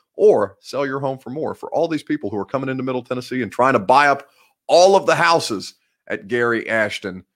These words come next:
dot com. Gary, make sure you get a great price, a great value for your property. Nashville's first hockey team, the Dixie Flyers,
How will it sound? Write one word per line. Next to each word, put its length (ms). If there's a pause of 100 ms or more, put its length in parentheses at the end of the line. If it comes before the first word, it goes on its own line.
(200)
dot 220
com. 260
Gary, 240
make 180
sure 140
you 100
get 100
a 40
great 300
price, 400 (360)
a 40
great 300
value 580 (220)
for 280
your 180
property. 540 (240)
Nashville's 500
first 360
hockey 360
team, 300
the 60
Dixie 480
Flyers, 640